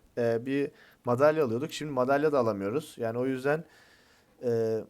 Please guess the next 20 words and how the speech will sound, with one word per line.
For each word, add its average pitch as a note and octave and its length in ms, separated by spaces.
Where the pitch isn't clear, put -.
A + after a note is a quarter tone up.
madalyalar D3+ 580
değerli D3 300
oluyordu G#2 340
bence. G2+ 480
Ben A#2+ 200
öyle A2+ 220
hissediyordum F#2+ 440
yani F#2+ 140
madalya G2+ 400
biriktirmek. G#2+ 600
Yani B2 460
şansınızı D#3+ 880
denemek E3 360
istiyorsanız E3 800
bunları C#3 380
kullanabilirsiniz. C#3 800
Ayrı C#3+ 280
olarak F#3 300
araçlar D3+ 460
kısmına D#3+ 540